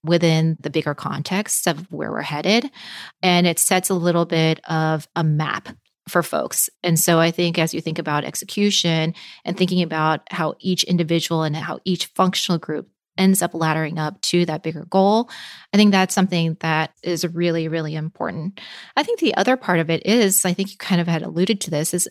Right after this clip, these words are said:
is making sure that you have the right people and the right team in place. And I think we have been fortunate in being able to hire some real experts and folks who are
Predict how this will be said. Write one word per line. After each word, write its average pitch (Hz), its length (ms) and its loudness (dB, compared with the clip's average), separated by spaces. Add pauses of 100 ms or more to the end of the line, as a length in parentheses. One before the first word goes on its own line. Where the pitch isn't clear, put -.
is 202 220 0
making 202 280 2
sure 185 260 0
that 180 220 -4
you 185 180 0
have 165 440 -4
the 185 120 0
right 160 240 -2
people 165 440 -2
and 175 120 0
the 160 120 -2
right 160 320 -6
team 160 420 -2 (180)
in 180 140 6
place. 170 420 0 (440)
And 202 80 4
I 196 80 6
think 202 320 2
we 185 260 4
have 165 300 2
been 175 140 -2
fortunate 214 680 0
in 175 220 4
being 190 380 4
able 185 220 -2
to 180 100 -2
hire 190 340 -2
some 165 240 -2
real 160 400 0
experts 196 640 -2 (440)
and 190 320 4
folks 202 400 0
who 175 180 2
are 175 180 2